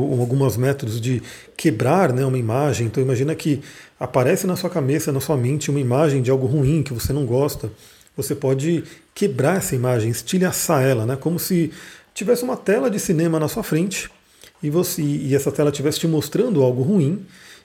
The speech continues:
E lembre-se que aquilo que tá na nossa mente a gente vai atrair, a gente vai criar, né, através da lei da atração, através da lei do mentalismo. Então,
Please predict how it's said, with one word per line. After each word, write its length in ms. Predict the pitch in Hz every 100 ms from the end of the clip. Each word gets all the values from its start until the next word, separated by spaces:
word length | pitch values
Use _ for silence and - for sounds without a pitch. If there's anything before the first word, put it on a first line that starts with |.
| -
E 160 | 180
lembre-se 480 | 156 135 190 190 190
que 140 | -
aquilo 260 | 139 135 180
que 80 | 175
tá 120 | 147
na 80 | 139
nossa 260 | 147 143
mente 240 | 120 131 151
a 40 |
gente 200 | 131 131
vai 160 | 123 143
atrair, 420 | 165 233 143 156 - - -
a 60 | 110
gente 200 | 123 123
vai 160 | 117
criar, 580 | 127 214 139 127 180 -
né, 120 | - 131
através 440 | 131 120 123 123
da 80 | 123
lei 140 | 131
da 80 | 131
atração, 560 | 131 123 - 135 139 143
através 400 | 139 120 127 113
da 180 | 123 - - - -
lei 140 | 139
do 80 | 127
mentalismo. 680 | 123 120 147 117 127 160 180 - - - - -
Então, 380 | 143 160 185